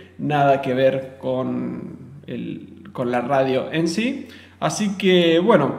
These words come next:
la verdad siempre todas las noticias, eh, respecto de este mundo, eh, siempre son interesantes y sobre todo el lanzamiento de una nueva radio, en este caso el F T setecientos diez.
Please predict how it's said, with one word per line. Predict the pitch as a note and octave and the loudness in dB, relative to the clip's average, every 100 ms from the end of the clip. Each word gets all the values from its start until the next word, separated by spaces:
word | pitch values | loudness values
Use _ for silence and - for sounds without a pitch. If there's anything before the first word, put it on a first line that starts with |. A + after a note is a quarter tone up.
| - - - - | -10 -18 -20 -8
la | D#3+ D#3+ | 0 2
verdad | F3+ G#3 | 4 2
siempre | - G#3 F3+ F#3 F3 D#3 D3 | 2 0 2 4 6 6 2
todas | D3 F#3 F3+ | 0 2 4
las | E3 | 2
noticias, | D#3 D#3+ F#3 F#3 F3+ D#3 C#3 B2+ A#2+ - | 0 0 -2 0 0 2 2 2 -2 -8
eh, | C#3 B2+ A#2+ B2 - | -6 -6 -8 -12 -10
respecto | C#3+ - F3 E3+ D3+ | -10 -6 -8 -6 -4
de | D3 | -4
este | C#3+ D3+ E3 | -4 -4 0
mundo, | G3+ G#3+ A3+ A3+ - - - - - - _ | 0 0 0 -2 -6 -16 -20 -20 -20 -20 _
eh, | D3+ D3 | -6 -4
siempre | C#3+ F#3+ F3+ | 2 4 4
son | F3+ F3 | 4 4
interesantes | E3 D#3 D3+ F#3+ G3+ F#3 | 4 0 0 0 2 0
y | |
sobre | D3 C3+ | 0 -2
todo | C3+ D#3 D3+ | 0 0 0
el | |
lanzamiento | C#3+ C#3 D3 C3+ D#3 D3+ D#3 C3+ | 0 0 -2 -2 -2 -2 -2 -2
de | C#3 C#3+ D3 | -2 -2 -4
una | D#3 D#3 D3+ D3 | -4 -2 0 0
nueva | C#3 C#3 C#3+ C#3+ C#3 C3+ B2 A#2+ | -2 -2 -2 0 2 2 2 0
radio, | - D3 D#3+ F3 D#3 | -2 0 2 2 2
en | |
este | D3 D3 D3 | 0 -4 -2
caso | D#3+ D#3 - | -2 0 -2
el | C#3+ C#3+ | -2 -4
F | G#3+ A3 F#3+ | -4 -2 -2
T | - F3 | 0 0
setecientos | F3 D3+ C#3+ C3+ D#3 D#3 D3 C#3 C#3+ | 0 -4 -6 -6 -2 -4 -2 -4 -4
diez. | A#2 - - - | -8 -10 -12 -20